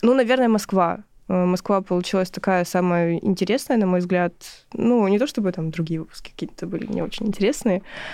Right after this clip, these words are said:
а, но тут про обучение, э, я многого достаточно узнала.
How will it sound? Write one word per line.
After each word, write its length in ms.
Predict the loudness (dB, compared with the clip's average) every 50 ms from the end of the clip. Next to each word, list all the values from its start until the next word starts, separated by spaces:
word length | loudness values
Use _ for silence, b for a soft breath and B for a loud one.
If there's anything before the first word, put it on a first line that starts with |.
| B B B B B -8 -4
а, 640 | 0 0 2 2 2 2 2 2 2 2 0 0 -2 -2 -2
но 480 | 0 2 2 2 2 2 2 2 0 -2 _ _
тут 280 | -2 0 0 0 -2 -8 -12 -12 -12 -12 -14 -16 -16 -16 -18 -20 -6 _
про 220 | 2 2 4 4 4
обучение, 640 | 2 0 -2 -2 0 0 2 2 2 0 0 -2 -4 -8 -16 _ -14 -6
э, 320 | -4 -2 0 0 2 2 0 0
я 360 | 0 0 0 0 0 -2 -4 -8 -14 -8 -4
многого 400 | 0 0 2 2 2 0 0 -2
достаточно 640 | -2 -4 -4 -4 -4 -4 -4 -2 0 0 0 0 -2
узнала. 760 | -4 -4 -4 -4 -2 -2 0 0 0 0 0 -2 -2 -4